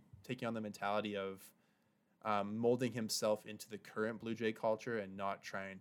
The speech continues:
to make it his own. Uh, the article also talked about how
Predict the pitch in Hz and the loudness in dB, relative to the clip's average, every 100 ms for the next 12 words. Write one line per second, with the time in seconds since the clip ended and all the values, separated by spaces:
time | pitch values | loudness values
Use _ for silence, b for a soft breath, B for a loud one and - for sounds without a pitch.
0 | - 95 95 92 95 - _ _ _ _ | -8 -8 -10 -10 -14 -18 _ _ _ _
1 | - 101 98 95 95 90 95 92 92 95 | -10 -6 -6 -8 -14 -8 -6 -4 -6 -12
2 | _ _ _ _ _ - 95 95 95 87 | _ _ _ _ _ -2 0 2 2 0
3 | 107 113 117 117 104 117 - 98 104 104 | 2 2 2 4 2 2 -2 -4 -2 0
4 | 98 95 98 98 95 | 0 0 0 0 -2